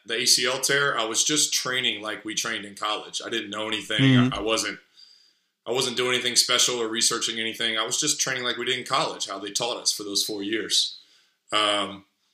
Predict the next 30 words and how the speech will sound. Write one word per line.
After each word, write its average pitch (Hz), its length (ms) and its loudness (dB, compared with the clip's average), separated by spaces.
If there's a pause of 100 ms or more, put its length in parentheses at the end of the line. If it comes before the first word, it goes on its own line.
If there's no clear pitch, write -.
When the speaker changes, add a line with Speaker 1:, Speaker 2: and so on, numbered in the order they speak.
(360)
Speaker 1:
and 127 100 2
that's, 151 180 6
maybe 190 220 6
that 175 160 4
might 160 140 6
have 147 80 2
been 147 200 6
why 131 140 0
that 117 180 -4
led 131 200 0
to 113 100 -2
the 104 100 -4
A 104 120 -4
C 101 180 0
L 101 120 -8
tear. 101 300 -4
I 98 60 -2
was 98 160 -2
kind 110 220 0
of 98 100 -6
pushing 107 340 0
legs 104 280 -2
pretty 104 240 -4
darn 104 240 -2
hard 101 240 -4
during 101 140 -6
the 98 60 -2
season, 95 420 2
which 95 140 -6
isn't 98 280 -6